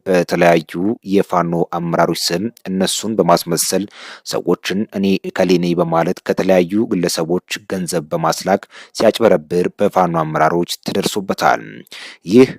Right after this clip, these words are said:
አቶ ሸጋው ጫና የተባለ ግለሰብ ከዚህ ቀደም በሸዋ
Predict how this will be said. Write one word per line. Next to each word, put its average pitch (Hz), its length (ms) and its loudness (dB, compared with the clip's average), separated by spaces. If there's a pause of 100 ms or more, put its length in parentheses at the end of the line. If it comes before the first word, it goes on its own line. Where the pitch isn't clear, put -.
(140)
አቶ 117 180 2 (180)
ሸጋው 90 460 4
ጫና 90 280 -2
የተባለ 87 420 2
ግለሰብ 87 520 -4 (120)
ከዚህ 95 320 -2
ቀደም 95 420 -4 (140)
በሸዋ 101 440 6